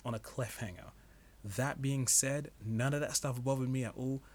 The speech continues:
I feel like this was a great progression of what came before. The characters are all hitting one hundred percent. The visual presentation of this film is absurd. With the amount of different art styles that were going into this, especially with the sort of painted style that was going on,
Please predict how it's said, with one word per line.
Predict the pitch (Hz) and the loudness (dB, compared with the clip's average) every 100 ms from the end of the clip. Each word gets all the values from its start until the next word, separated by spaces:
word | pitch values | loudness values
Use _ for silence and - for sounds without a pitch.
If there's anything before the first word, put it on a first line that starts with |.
| - - | -20 -12
I | - | -10
feel | - 131 | -4 -4
like | 120 110 | -2 -4
this | 117 120 | -4 -4
was | 110 | -4
a | |
great | 107 127 127 | -4 -4 -4
progression | 113 113 117 113 | -4 -4 -4 -4
of | 98 | -4
what | 117 | -4
came | - 113 | -4 -4
before. | 101 - - 123 123 - - - - - | -4 -8 -6 -4 -4 -8 -20 -20 -20 -10
The | 110 | -8
characters | - 120 120 - 123 117 - - | -2 -2 -2 -4 -4 -4 -6 -4
are | 117 113 - | -4 -4 -2
all | 143 135 | 0 0
hitting | 110 - 139 123 120 113 - | -4 -6 -6 -2 -4 -4 -8
one | 113 120 | -4 0
hundred | 120 113 | 0 0
percent. | 104 - 127 127 - - - - - - - - | 0 2 0 -4 -6 -20 -20 -20 -20 -20 -20 -8
The | 156 135 160 | -6 -6 -4
visual | 196 180 165 143 | 2 4 4 2
presentation | - 143 127 - 120 - | 2 0 2 2 2 2
of | 110 | 2
this | 101 | 2
film | - 117 104 95 - - - - | 0 -2 -4 -6 -12 -20 -20 -6
is | 202 185 | -2 2
absurd. | 196 165 - - - - - 277 262 220 101 - - - - - - - | 2 8 8 8 6 4 2 2 4 4 4 -4 -12 -20 -20 -20 -16 -4
With | 165 | -2
the | 190 | 2
amount | 180 180 202 190 | 2 2 0 -2
of | |
different | 180 170 139 - | -2 -2 -4 -4
art | 131 175 | -4 0
styles | - 190 190 175 | 0 0 -2 -2
that | 165 | -4
were | 160 | -2
going | 180 185 | -2 0
into | 185 185 | -2 -4
this, | 180 190 - | -6 -4 -2
especially | - - 143 - | -4 -4 -6 -4
with | 139 120 | -4 -4
the | - 107 | -2 -2
sort | - 101 | -2 -6
of | - | -8
painted | - 131 135 | -6 -6 -4
style | - - 135 | -6 -4 -4
that | 135 123 | -4 -6
was | 120 | -6
going | 139 139 143 | -4 -4 -4
on, | 147 | -6